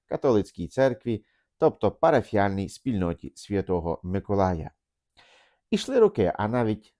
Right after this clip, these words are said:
десятиліття. За цей час відбулася помаранчева революція, яка, звісно, стояла за європейський вибір України, за демократію, а також за пошану людських прав, наприклад, права до приватної власності. А це право передбачає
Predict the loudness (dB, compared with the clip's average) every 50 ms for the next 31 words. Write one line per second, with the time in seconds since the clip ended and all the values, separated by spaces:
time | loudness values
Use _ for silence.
0 | _ -4 -4 -2 0 0 0 0 0 -2 -2 -2 -2 -2 -6 -10 -10 -10 _ -6
1 | -6 -6 -4 -4 -6 -4 -2 -4 -4 -4 -4 -8 -6 -2 -2 -2 -2 -4 -6 -8
2 | -6 -4 -2 -2 -4 -4 -6 -4 -2 0 2 2 2 2 2 2 0 -2 -4 -4
3 | -4 -4 -4 -4 -6 -8 -10 -8 -8 -8 -10 -8 -10 -12 -10 -12 -14 -10 -6 -2
4 | -2 -2 -2 -2 -4 -4 -4 -2 -4 -4 -2 -4 -6 -6 -6 -8 -8 -6 -2 2
5 | 2 2 2 2 0 -2 -2 -6 -6 -4 -4 -2 -2 -2 -4 -4 -4 -4 -4 -4
6 | -4 -6 -6 -8 -4 2 2 2 2 2 _ -4 -4 -4 -4 -6 _ _ _ _
7 | _ _ -10 -8 -2 0 0 0 2 0 0 2 0 0 0 -2 0 0 0 2
8 | 2 0 0 -2 -4 -6 -8 -6 -4 -2 0 0 0 0 -2 _ -4 -2 -2 -2
9 | 0 0 -2 0 0 -4 -4 _ -2 0 2 2 2 2 0 0 -2 -2 -2 0
10 | 0 -2 -2 -2 -4 -4 0 2 4 4 4 2 0 -4 -10 -10 -10 _ -20 -20
11 | _ _ _ _ _ _ _ _ _ _ -10 -8 -2 -2 -2 -2 0 2 2 2
12 | 4 2 0 0 0 -2 -4 -2 0 0 2 2 2